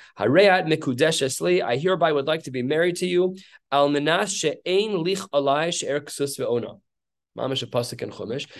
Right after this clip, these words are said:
He says, "We're married, but I have no, uh, we're married on the condition that I don't have to fulfill she'er ksus ve'ona." We learned about she'er ksus ve'ona. She'er is food, ksus is clothing, and ona is the halachic obligations for intimacy from a husband to a wife.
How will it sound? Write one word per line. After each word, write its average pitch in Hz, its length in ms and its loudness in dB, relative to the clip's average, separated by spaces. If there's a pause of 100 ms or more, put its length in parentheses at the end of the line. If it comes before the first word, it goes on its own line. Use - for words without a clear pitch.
(160)
He 143 100 0
says, 160 280 6
"We're 151 120 8
married, 139 600 4 (320)
but 185 420 6
I 147 140 2
have 156 340 2
no, 170 440 6
uh, 131 180 -6 (120)
we're 151 160 -2
married 185 320 4
on 160 180 2
the 156 80 -2
condition 190 880 0 (260)
that 147 100 -2
I 143 100 4
don't 165 420 4
have 190 240 0
to 190 100 -2
fulfill 156 640 0
she'er 151 260 -8
ksus 147 360 -8
ve'ona." 117 380 -6 (260)
We 175 120 8
learned 220 220 10
about 135 200 6
she'er 139 260 6
ksus 123 300 -4
ve'ona. 160 260 2
She'er 120 300 0
is - 140 -4
food, 185 320 2
ksus 123 260 -4
is 117 80 -12
clothing, 165 360 2
and 131 100 -2
ona 131 340 0 (360)
is 123 240 2
the 120 80 -2
halachic 135 440 2
obligations 123 540 -4
for - 120 -6
intimacy 139 460 -2
from 120 160 -6
a 117 60 -2
husband 120 360 -2
to 110 140 -2
a 104 60 0
wife. 123 220 -8